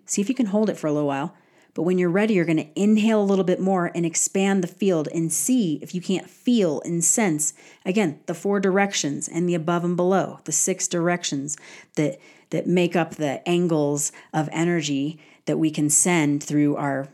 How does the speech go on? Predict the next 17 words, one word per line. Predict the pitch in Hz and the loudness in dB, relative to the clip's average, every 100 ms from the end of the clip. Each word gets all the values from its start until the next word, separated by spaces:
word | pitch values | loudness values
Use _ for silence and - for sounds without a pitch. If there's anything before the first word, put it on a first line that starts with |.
| _ | _
physical | - 170 170 156 | 0 0 0 0
body | 143 139 131 131 | 0 0 0 -2
and | |
into | 143 143 151 | -2 -2 -2
our | 135 - | -4 -2
auric | 156 147 - | -2 -2 -6
body. | 135 117 107 _ _ - | -10 -10 -14 _ _ 0
I | |
know | 170 | 2
that's | 165 165 | 4 2
a | |
lot, | 170 143 117 | 2 0 -2
but | 131 - - | -8 -8 -4
hopefully | 175 190 208 | -2 4 4
you | |
get | 196 143 | 4 2
it. | - | -2